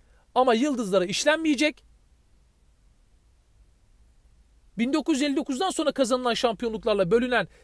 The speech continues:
yayın pastası şampiyonluk sayısına göre veriliyor. O da etkilenmeyecek. Ben ne anladım bu işten? Ben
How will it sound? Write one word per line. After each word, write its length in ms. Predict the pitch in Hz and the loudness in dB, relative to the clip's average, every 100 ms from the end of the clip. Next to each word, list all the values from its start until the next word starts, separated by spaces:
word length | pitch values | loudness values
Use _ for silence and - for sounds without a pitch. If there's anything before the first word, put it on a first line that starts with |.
| _ | _
yayın 260 | 165 233 302 | -2 0 2
pastası 440 | 277 247 - - | 2 2 0 -8
şampiyonluk 460 | 180 202 190 247 262 | -4 -4 -4 -4 -2
sayısına 300 | 233 208 202 | -2 -2 -2
göre 200 | 185 180 | -2 0
veriliyor. 380 | 170 170 247 294 - _ _ | -2 0 0 0 -6 _ _
O 160 | 285 320 | 0 4
da 240 | 339 339 - | 4 2 0
etkilenmeyecek. 800 | 285 - 311 311 254 202 151 147 - - _ _ _ - | -2 0 2 2 2 -4 -6 -10 -14 -20 _ _ _ 2
Ben 280 | 262 311 202 | 4 4 4
ne 60 | |
anladım 480 | 330 262 202 220 226 | 2 2 0 -2 -2
bu 100 | 196 | -4
işten? 280 | 165 - 135 - - _ - - _ - - - - - - - - _ | -4 -6 -10 -14 -20 _ -20 -20 _ -20 -20 -20 -20 -20 -20 -20 -20 _
Ben 320 | 156 220 240 | 2 4 4